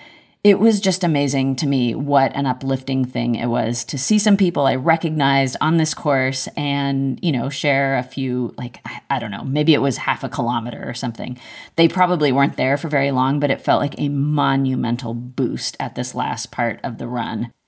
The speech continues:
And then I also remember that I realized somewhere in that, you know, whatever, the last ten K or so,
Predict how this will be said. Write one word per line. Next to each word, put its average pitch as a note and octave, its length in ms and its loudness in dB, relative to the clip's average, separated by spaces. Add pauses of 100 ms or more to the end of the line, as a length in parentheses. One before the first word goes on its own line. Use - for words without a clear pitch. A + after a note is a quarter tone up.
(120)
And A3 720 8
then B3 160 6
I A#3 80 6
also A#3+ 440 4
remember G3 580 6
that F3 200 6
I E3 80 2
realized E3 580 4
somewhere D#3+ 520 2
in D3 220 -2
that, C3+ 320 -2
you C#3+ 100 -2
know, C3 160 -4
whatever, B2+ 320 -8
the C#3 80 -4
last C3 340 4
ten C#3+ 320 2
K C3 300 -2
or C3 120 -2
so, B2+ 520 -4